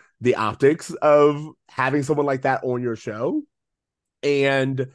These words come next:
I think it's unfortunate because in, if all honesty, we know we champion sex workers here. We, uh, sex work is work, and we feel like everyone has the right to express themselves in the way that they want to. However,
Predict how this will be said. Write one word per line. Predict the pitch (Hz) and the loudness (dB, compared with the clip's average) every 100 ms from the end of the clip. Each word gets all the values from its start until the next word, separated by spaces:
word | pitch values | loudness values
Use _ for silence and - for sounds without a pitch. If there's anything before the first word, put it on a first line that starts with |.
| _ _ - | _ _ -2
I | 170 | 0
think | 196 220 | 0 -2
it's | 196 | -2
unfortunate | 214 202 240 - 127 123 | -2 2 0 0 -4 -4
because | 139 156 139 127 - | -2 0 0 -2 -4
in, | 139 143 131 - | -4 -4 -10 -6
if | 123 110 _ - | -6 -6 _ -4
all | 127 170 | -2 0
honesty, | 127 170 - 123 120 _ _ | -2 -4 -4 -6 -6 _ _
we | 92 117 208 | -6 -4 0
know | 147 | 2
we | 131 131 | 2 -2
champion | - 113 131 113 104 101 92 | -6 -12 -10 -6 -6 -8 -12
sex | - 98 | -14 -12
workers | 101 90 98 98 | -12 -10 -12 -10
here. | 92 | -10
We, | 127 104 92 _ - | -8 -8 -10 _ -16
uh, | 98 64 92 - 82 | -14 -14 -16 -20 -18
sex | 113 101 | -14 -12
work | 101 113 | -10 -10
is | 101 95 | -12 -10
work, | 95 160 165 | -2 -2 -2
and | 95 90 - - - | -10 -12 -20 -20 -6
we | 117 120 120 | -2 -2 -4
feel | - 127 | -4 -2
like | 117 | -2
everyone | - 123 123 | -4 -4 -4
has | 113 107 | -4 -6
the | 110 | -6
right | 107 104 | -8 -8
to | |
express | 101 113 101 | -10 -10 -10
themselves | 107 101 - 104 101 | -10 -10 -10 -10 -8
in | 104 | -8
the | 98 | -8
way | 95 92 | -8 -10
that | 87 - | -14 -12
they | 113 101 | -8 -8
want | 85 143 214 - | -6 -6 -6 -8
to. | 107 95 101 _ _ _ | -8 -8 -10 _ _ _
However, | - 123 123 160 190 139 117 117 117 | -4 0 4 4 4 2 2 2 -2